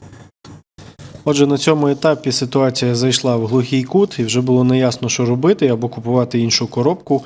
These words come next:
або там чекати, поки десь, можливо, по якійсь причині з'явиться та частина корпусу, яка нам потрібна, і вона буде без зносу.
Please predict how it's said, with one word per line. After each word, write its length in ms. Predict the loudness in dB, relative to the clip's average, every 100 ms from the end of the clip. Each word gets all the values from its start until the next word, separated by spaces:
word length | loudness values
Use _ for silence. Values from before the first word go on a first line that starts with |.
| -8 -20 -10
або 320 | -6 0 2 2
там 240 | 0 -2
чекати, 440 | -4 0 -2 -2
поки 280 | -4 -2 -2
десь, 420 | 0 2 2 0
можливо, 580 | -2 -2 2 2 4 0
по 160 | 0 0
якійсь 340 | 0 0 -2
причині 480 | -4 -4 -2 0 0
з'явиться 560 | 2 2 2 0 -2 -4
та 160 | -2
частина 420 | -2 -2 -2 -2
корпусу, 500 | -2 -2 -2 -4 -2
яка 220 | -4 -2 -2
нам 140 | -2
потрібна, 480 | -4 -4 -2 -2 -2
і 60 |
вона 320 | 0 0 0 -2
буде 320 | -2 -2 -2
без 260 | 0 0
зносу. 640 | 0 -2 0 2 2 -2